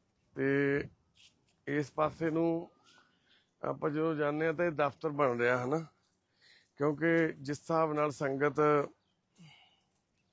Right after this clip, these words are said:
ਸਾਡੇ ਕੋਲੇ ਆਉਂਦੇ ਨੇ, ਜਿਸ ਹਿਸਾਬ ਨਾਲ ਸਾਡੇ ਕੋਲੇ ਪਰਿਵਾਰ ਵੱਡਾ ਹੋ ਰਿਹਾ, ਤਾਂ ਦਫ਼ਤਰ ਦੀ ਵੀ ਲੋੜ ਸੀ। ਸਤਿ ਸ਼੍ਰੀ ਅਕਾਲ ਬੇਟਾ,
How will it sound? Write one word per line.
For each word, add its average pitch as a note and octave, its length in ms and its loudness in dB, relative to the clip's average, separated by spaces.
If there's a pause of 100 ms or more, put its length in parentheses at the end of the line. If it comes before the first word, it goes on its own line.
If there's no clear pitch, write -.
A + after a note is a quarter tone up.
(600)
ਸਾਡੇ C3+ 240 -2
ਕੋਲੇ C#3+ 240 0
ਆਉਂਦੇ C#3 280 2
ਨੇ, C#3+ 100 -2
ਜਿਸ C#3 100 -2
ਹਿਸਾਬ C#3 300 -2
ਨਾਲ C3 120 -2
ਸਾਡੇ C3 240 -4
ਕੋਲੇ C#3 200 -4
ਪਰਿਵਾਰ B2+ 460 0
ਵੱਡਾ B2+ 320 -2
ਹੋ A#2 220 -4
ਰਿਹਾ, B2 320 0 (840)
ਤਾਂ B2 360 0 (180)
ਦਫ਼ਤਰ A#2+ 320 -4
ਦੀ B2 120 -6
ਵੀ B2 100 -4
ਲੋੜ A#2 220 -6
ਸੀ। B2 160 -10
ਸਤਿ - 360 -10
ਸ਼੍ਰੀ D3 140 -2
ਅਕਾਲ D3 160 2
ਬੇਟਾ, C#3+ 300 -2